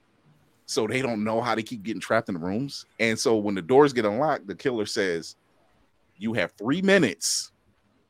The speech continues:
to either hide somewhere else in this house or take your chances out in the woods, and it's dark. It's nighttime already." And so they make the, the decision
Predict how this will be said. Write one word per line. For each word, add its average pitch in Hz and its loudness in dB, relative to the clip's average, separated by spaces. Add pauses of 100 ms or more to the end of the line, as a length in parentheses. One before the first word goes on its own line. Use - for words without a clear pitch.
(680)
to 127 -6
either 92 0 (1400)
hide 113 4
somewhere 139 2
else 143 4
in 160 -2
this 160 -2
house 120 -2 (880)
or 104 -6
take - 0
your 117 2
chances 120 0
out 107 4
in 98 -4
the 98 -4
woods, 104 0
and 87 -4
it's 98 -8
dark. 85 -4 (400)
It's 87 -10
nighttime 87 -4
already." 60 -14 (2250)
And 120 -2
so 113 2
they 127 4
make 127 2
the, 104 2
the 101 -6
decision 190 2